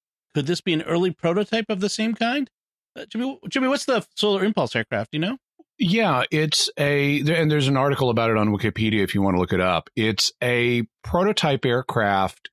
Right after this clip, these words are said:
Speaker 2: that was designed to fly extended distances based on solar power. So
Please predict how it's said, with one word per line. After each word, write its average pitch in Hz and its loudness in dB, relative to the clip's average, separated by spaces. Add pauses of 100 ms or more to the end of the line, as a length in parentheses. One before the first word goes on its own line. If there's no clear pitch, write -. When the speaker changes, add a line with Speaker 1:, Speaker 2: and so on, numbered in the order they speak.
Speaker 2:
that 110 -2
was 117 0
designed 120 0
to 117 0
fly 113 0
extended 123 0
distances 107 0
based 107 0
on 101 2
solar 110 0
power. 82 -2
So 90 0